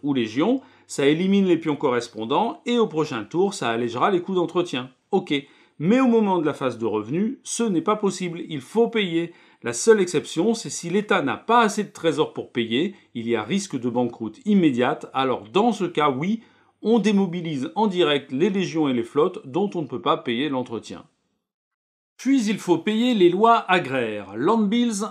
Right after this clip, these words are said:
en anglais. On verra ça à la phase du Sénat. Les lois agraires sont une façon de baisser le mécontentement du peuple en distribuant des terres agricoles.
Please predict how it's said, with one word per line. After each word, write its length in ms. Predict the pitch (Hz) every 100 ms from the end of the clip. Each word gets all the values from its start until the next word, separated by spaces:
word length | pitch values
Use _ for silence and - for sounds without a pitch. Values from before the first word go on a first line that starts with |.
| -
en 160 | 214
anglais. 540 | 190 160 127 107 95 95 -
On 140 | 240
verra 280 | 214 190 175
ça 200 | - 143
à 220 | - 190
la 120 | 196
phase 280 | 151 147 113
du 100 | 104
Sénat. 680 | 104 165 175 202 226 247 254
Les 140 | 208 170
lois 220 | 208 220
agraires 420 | 185 143 208 233
sont 180 | 247 233
une 180 | 202 165
façon 500 | 160 143 - 214 196
de 160 | 175
baisser 400 | 190 160 156 208
le 60 | 202
mécontentement 680 | 170 160 170 165 147 139 120
du 200 | 147 151
peuple 320 | 208 202 196 -
en 140 | 220
distribuant 600 | 160 - - 117 156 196
des 160 | 143 -
terres 260 | 185 170
agricoles. 600 | 165 143 143 123 117 117